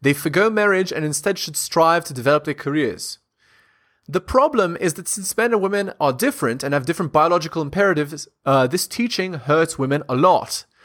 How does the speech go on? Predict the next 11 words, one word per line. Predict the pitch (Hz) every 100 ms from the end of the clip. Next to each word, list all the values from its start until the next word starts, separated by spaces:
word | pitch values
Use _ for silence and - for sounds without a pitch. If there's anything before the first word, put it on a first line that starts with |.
| - - -
They've | 143
been | 170 131
brainwashed | 135 196 254 277 202 127 123
into | 143 123
believing | 139 170 160
that | 123
having | 165 175
children | - - 208 196
and | 165 139
marriage | 165 180
is | 139